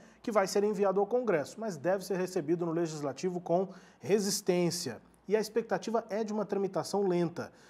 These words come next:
Só que o ministro da Educação, Camilo Santana, eh,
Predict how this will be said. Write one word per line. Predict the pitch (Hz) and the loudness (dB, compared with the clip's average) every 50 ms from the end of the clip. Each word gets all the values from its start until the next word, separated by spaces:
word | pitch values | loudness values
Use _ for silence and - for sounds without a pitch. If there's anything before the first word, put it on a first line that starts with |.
| - - | -20 -18
Só | - - 233 202 | -2 2 2 2
que | - 247 | 4 2
o | 226 | 2
ministro | 247 240 208 190 180 185 196 185 175 | 4 4 4 4 4 4 4 4 6
da | 165 165 | 6 6
Educação, | 160 156 170 165 - 214 - - - 185 202 220 240 254 247 | 4 4 2 0 0 0 -2 0 0 2 4 4 2 2 0
Camilo | - 185 165 151 151 151 139 | 0 -2 -2 -2 -2 -4 -4
Santana, | - - 196 196 190 170 160 160 165 180 190 190 - - - - - - - | -2 -2 -2 -2 0 0 2 2 4 2 2 0 -2 -8 -20 -20 -20 -10 0
eh, | - 165 165 160 | 2 4 4 4